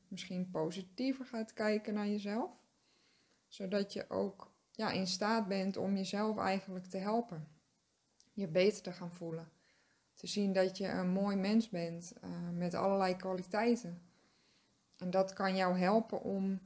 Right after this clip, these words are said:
ja, je ook beter te gaan voelen met eten. Ook richten we ons op zelfzorg. Dus hoe kan je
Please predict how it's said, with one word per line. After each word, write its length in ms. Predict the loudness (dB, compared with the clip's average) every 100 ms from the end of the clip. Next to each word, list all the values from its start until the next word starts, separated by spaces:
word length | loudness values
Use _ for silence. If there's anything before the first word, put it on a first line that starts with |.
| -4
ja, 160 | 0
je 200 | 2 2
ook 220 | 0 -2 2
beter 320 | 2 2 -4
te 140 | -10
gaan 180 | -10 -10
voelen 380 | -8 -4 -2 0
met 200 | -2 0
eten. 460 | 2 0 -2 -10 -14 _ _ _ _ _ _ _ _ _ _ _ _ _ _ _ _ _ _ _ _ _
Ook 220 | 2 4
richten 360 | 6 4 4 -2
we 80 | 0
ons 340 | 2 2 2
op 280 | 0 -2 -2
zelfzorg. 840 | 2 6 8 6 2 2 2 0
Dus 200 | -4 -4
hoe 300 | 0 2 2
kan 300 | 0 0 0
je 140 | 0